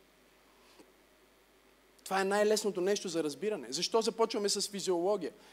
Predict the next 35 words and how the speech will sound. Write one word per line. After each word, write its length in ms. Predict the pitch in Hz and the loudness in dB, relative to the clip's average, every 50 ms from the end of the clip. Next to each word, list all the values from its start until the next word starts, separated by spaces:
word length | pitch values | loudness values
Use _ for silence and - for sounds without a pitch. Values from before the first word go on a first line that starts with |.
| - - | -10 -6
Защото 280 | 190 202 - 254 247 | -4 0 0 0 0
това 180 | 254 - 247 247 | 0 -4 -4 -4
е 40 | 240 | -4
най-лесната 680 | 240 262 277 254 262 269 262 254 262 254 - 247 233 | -4 -4 -4 -4 -4 -4 -4 -4 -6 -6 -6 -6 -6
част 420 | - - 269 226 233 - - - - - - - - | 0 0 0 2 2 -2 -4 -8 -14 -20 -20 -2 -2
от 140 | 208 208 - | -2 -2 2
твоето 280 | - 226 226 220 220 | 4 4 4 4 2
триединно 540 | 208 - 202 196 196 185 170 214 208 202 196 | -4 -4 0 2 2 2 2 -2 -2 0 -2
същество. 540 | 185 - 175 - - 151 - - 175 147 123 | -2 -4 -6 -6 -8 -10 -6 -4 -4 -4 -4
Кажи: 240 | - - 165 - 202 | -2 -4 -2 2 2
„Аз 180 | 190 190 196 | 2 2 2
съм 140 | - 196 175 | 2 0 -2
дух, 380 | 170 160 233 233 233 240 - - - - - - - - - - - - - - - - - - - - - | 0 0 2 2 2 0 -4 -12 -20 -20 -20 -20 -20 -20 -20 -20 -20 -20 -20 -20 -20 -20 -20 -20 -20 -8 -4
имам 260 | 208 214 214 208 202 | 0 2 2 2 2
душа 520 | 160 175 175 - 247 220 208 208 220 220 190 - - - - - - - - - - - - - | 2 2 4 6 8 8 8 6 4 0 -8 -14 -20 -20 -20 -20 -20 -20 -20 -20 -20 -20 -8 -2
и 60 | 180 | 0
живея 300 | 170 165 175 180 202 196 | 0 2 6 6 6 6
в 60 | - | 6
тяло.“ 300 | - 247 226 220 190 165 - - - - - - - - - - - - - - - - - - - - | 4 4 4 6 4 2 0 -4 -16 -20 -20 -20 -20 -20 -20 -20 -20 -20 -18 -20 -20 -20 -20 -20 -6 0
И 60 | - | 4
нека 200 | 180 247 330 - | 4 6 4 4
да 60 | 403 403 | 2 0
ви 100 | 370 370 | 0 0
кажа 220 | 392 339 330 349 | -2 -2 0 0
нещо. 320 | 302 220 190 - - 156 - - - - - - _ - | 0 0 0 0 -2 -4 -6 -8 -16 -20 -20 -14 _ -6
Ние 400 | 190 196 214 277 349 427 415 339 | -2 4 8 10 10 10 10 8
не 120 | 285 240 | 6 4
се 260 | - - 311 339 311 | 4 2 0 0 0
притесняваме 600 | - 330 - 277 - - 254 262 285 285 262 247 | -4 -6 -6 -4 -4 -2 -2 0 0 0 0 -2
и 60 | 233 | -2
не 80 | 226 214 | 0 -2
обръщаме 480 | 202 190 165 247 277 - - 202 262 240 | -2 0 0 0 0 0 -2 -2 -4 0
толкова 320 | - 247 240 240 - 254 | 2 2 2 2 -2 -4
много 240 | 220 220 226 233 233 | -2 0 -2 -2 -2
внимание 580 | 190 190 196 196 196 202 226 220 180 165 165 | -2 -2 -2 0 0 0 0 0 0 -2 -4